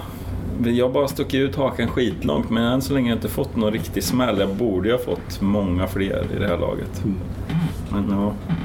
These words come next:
Speaker 2: Jag tänker bara, hur, hur liksom kom ni på... Jag tycker ju er öl, den har ju liksom en distinkt karaktär. Alltså,
Speaker 1: Mm.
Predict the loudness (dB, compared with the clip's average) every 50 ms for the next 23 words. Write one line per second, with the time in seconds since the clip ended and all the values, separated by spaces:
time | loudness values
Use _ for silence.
0 | -4 -4 -6 -6 -6 -6 -8 -8 -6 -6 -6 -6 -6 -8 -8 -8 -6 -6 -6 -6
1 | -6 -6 -6 -6 -6 -6 -6 -2 0 0 0 2 2 4 4 4 4 2 0 0
2 | -2 -2 0 0 2 2 0 0 0 0 0 2 2 2 2 2 2 0 -2 0
3 | 2 4 4 4 2 0 -2 -2 -4 -6 -6 -6 -6 -6 -6 -6 -6 -4 -4 -4
4 | -4 -4 -4 -2 -2 -2 0 0 2 2 2 2 0 -4 -6 -2 0 2 2 2
5 | 2 2 2 2 2 2 2 0 0 -4 -6 -6 -6 -6 -6 -4 -2 0 2 2
6 | 4 4 4 4 4 2 0 -2 -4 -4 -4 -2 -2 -2 -2 -2 -4 -4 -4 -2
7 | -2 -2 -2 -2 -4 -4 -4 -4 -4 -2 -2 -2 -2 0 0 0 0 -2 -4 -6
8 | -8 -8 -8 -6 -6 -4 -2 -2 -2 -2 -2 -2 -4 -4 -2 0 2 4 4 4